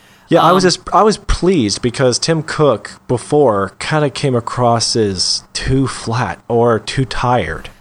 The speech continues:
Speaker 1: And
Speaker 2: Yeah, I,
Speaker 1: this
Speaker 2: I
Speaker 1: time
Speaker 2: agree.
Speaker 1: he, he seemed to be really energetic.
Speaker 2: I'm, I'm not convinced that he's a good C E O.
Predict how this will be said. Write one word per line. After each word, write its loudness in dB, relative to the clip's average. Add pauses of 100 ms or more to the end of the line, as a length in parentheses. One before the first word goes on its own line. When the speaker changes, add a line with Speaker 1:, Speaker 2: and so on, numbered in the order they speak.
(400)
Speaker 1:
And 0
Speaker 2:
Yeah, 2
I, -2
Speaker 1:
this 2
Speaker 2:
I -4
Speaker 1:
time 0
Speaker 2:
agree. -4
Speaker 1:
he, 0
he -2
seemed 0
to -2
be -2
really 0
energetic. -8
Speaker 2:
I'm, -4 (160)
I'm -6
not -6
convinced -8
that -14
he's -10
a -10
good -10
C -10
E -12
O. -14